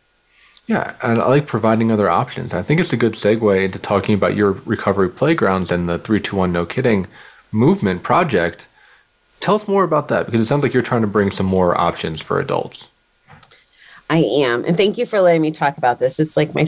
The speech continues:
Speaker 2: favorite topic in the whole world. Um, I want to build recovery playgrounds, you refer to it. So there'll be a place where there'll be no drinking, no gambling, and no children. So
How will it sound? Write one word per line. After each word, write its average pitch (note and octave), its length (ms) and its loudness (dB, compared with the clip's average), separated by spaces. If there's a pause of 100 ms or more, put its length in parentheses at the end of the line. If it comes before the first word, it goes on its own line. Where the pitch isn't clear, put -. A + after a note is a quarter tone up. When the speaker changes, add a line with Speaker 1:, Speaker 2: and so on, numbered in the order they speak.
Speaker 2:
favorite C3 280 2
topic - 380 -2
in C3+ 80 2
the C#3 140 -4
whole C#3+ 160 2
world. A#2 300 2 (480)
Um, D3+ 440 0 (560)
I F#3+ 260 2
want F3 640 0
to F3+ 60 -4
build C#3+ 540 2
recovery F3 400 0
playgrounds, C#3 580 0
you C3+ 80 -2
refer D3+ 300 2 (120)
to C3 80 2
it. B2+ 160 2 (260)
So F3 180 -2
there'll A#3+ 320 2
be D#4+ 40 4
a D4+ 180 -4
place F3 340 0
where D3 460 2 (340)
there'll F3 260 2
be - 0 - (180)
no D#3 280 0 (560)
drinking, G#3 540 2 (460)
no F3 160 2
gambling, F3+ 800 0 (340)
and E3 100 4
no E3 160 4
children. D3+ 600 -2 (580)
So E3+ 600 0